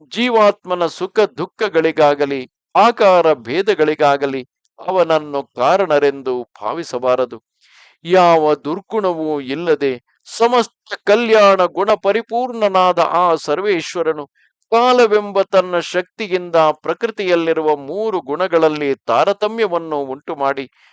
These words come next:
ಆ ಮೂಲಕವಾಗಿ ಪ್ರಪಂಚವನ್ನು ಸೃಷ್ಟಿಸುವನು. ಆದುದರಿಂದ ಸರ್ವೇಶ್ವರನ ಸಂಕಲ್ಪ ರೂಪವಾದ ಪ್ರೇರಣೆಯೇ ಪ್ರಪಂಚ ವ್ಯಾಪಾರಗಳಿಗೆಲ್ಲ ಕಾರಣವು.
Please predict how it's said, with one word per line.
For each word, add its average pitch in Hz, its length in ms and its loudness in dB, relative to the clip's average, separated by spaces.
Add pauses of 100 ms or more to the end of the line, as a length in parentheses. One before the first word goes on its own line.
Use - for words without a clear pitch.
(200)
ಆ 165 240 4
ಮೂಲಕವಾಗಿ 151 880 0
ಪ್ರಪಂಚವನ್ನು 139 1040 -6
ಸೃಷ್ಟಿಸುವನು. 127 720 -14 (540)
ಆದುದರಿಂದ 147 600 0 (540)
ಸರ್ವೇಶ್ವರನ 208 880 4
ಸಂಕಲ್ಪ 190 640 0
ರೂಪವಾದ 165 720 0
ಪ್ರೇರಣೆಯೇ 160 760 -2 (460)
ಪ್ರಪಂಚ 233 540 -2
ವ್ಯಾಪಾರಗಳಿಗೆಲ್ಲ 170 1300 2
ಕಾರಣವು. 139 580 -2